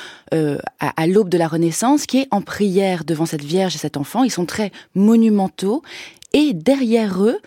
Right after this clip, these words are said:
ce qu'on n'arrive pas à voir, euh, au, d'abord, au premier abord, il y a tout un monde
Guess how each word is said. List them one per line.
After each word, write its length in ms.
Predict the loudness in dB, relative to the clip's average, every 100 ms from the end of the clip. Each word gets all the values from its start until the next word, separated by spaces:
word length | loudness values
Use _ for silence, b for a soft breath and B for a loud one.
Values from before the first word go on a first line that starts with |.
| b
ce 140 | -10 -4
qu'on 120 | -2
n'arrive 340 | -2 -4 -8
pas 120 | -4 -2
à 80 |
voir, 400 | -2 -4 -4 0
euh, 160 | 0 0
au, 500 | 0 0 0 -2 -4
d'abord, 480 | -4 -2 0 0 0
au 40 |
premier 300 | -2 -2 -2
abord, 240 | -2 -2 -2
il 120 | 0
y 80 | -2
a 60 |
tout 160 | -2 -2
un 100 | 0
monde 440 | 0 2 2 0